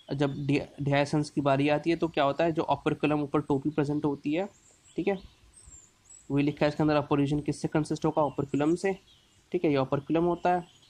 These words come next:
ठीक है, और ये और क्या present होता है हमें? पेरिस्टोम, पेरिस्टोमल teeth present होते हैं, outer और inner। ठीक है, outer inner पेरिस्टोमल teeth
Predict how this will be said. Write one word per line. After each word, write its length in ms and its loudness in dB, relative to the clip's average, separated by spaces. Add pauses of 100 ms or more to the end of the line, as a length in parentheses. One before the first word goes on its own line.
(300)
ठीक 100 0
है, 140 0 (480)
और 320 0 (260)
ये 240 0 (240)
और 120 2
क्या 160 0
present 260 0
होता 160 -2
है 60 2
हमें? 140 -4
पेरिस्टोम, 540 0 (200)
पेरिस्टोमल 440 -2
teeth 260 -2 (120)
present 280 0
होते 200 -4
हैं, 60 -4
outer 360 0 (140)
और 160 -2 (160)
inner। 180 -2
ठीक 1600 -18
है, 40 2
outer 200 -2
inner 160 -2
पेरिस्टोमल 400 -2
teeth 200 -2